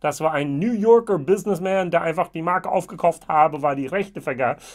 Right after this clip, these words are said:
ver-, ver-, verfallen waren und er hat einfach diese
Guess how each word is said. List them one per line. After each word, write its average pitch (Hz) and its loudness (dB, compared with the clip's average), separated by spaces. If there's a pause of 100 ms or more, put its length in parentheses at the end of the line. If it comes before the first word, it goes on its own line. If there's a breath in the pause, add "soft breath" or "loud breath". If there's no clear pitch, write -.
ver-, 143 2
ver-, 127 0
verfallen 160 0
waren 170 4
und 147 -2
er 147 0
hat 147 -2
einfach 139 -6
diese 156 -2